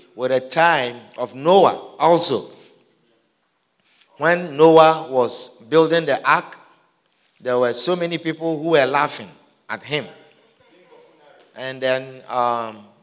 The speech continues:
there were T V broadcasters. They will come around and they'll be filming him and they'll be laughing at him. And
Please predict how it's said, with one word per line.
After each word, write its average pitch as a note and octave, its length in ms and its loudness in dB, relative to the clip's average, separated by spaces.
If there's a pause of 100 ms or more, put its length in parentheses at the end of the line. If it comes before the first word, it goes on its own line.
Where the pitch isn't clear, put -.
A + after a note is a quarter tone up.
(100)
there B2+ 180 -4
were A#2 360 -2 (260)
T G3 200 -6
V F#3+ 160 -8
broadcasters. - 1040 -4 (520)
They C3 120 -4
will C3+ 160 -2
come F3+ 240 -4
around C#3 680 0 (680)
and C3+ 460 -8
they'll C#3+ 140 0
be C#3 120 -6
filming A#3 540 4
him C#3+ 300 -12 (720)
and D#3 220 -4
they'll D3+ 200 4
be D3+ 100 -2
laughing A3 420 -2
at D#3+ 120 -2
him. D#3+ 240 -4 (1400)
And D#3+ 600 -4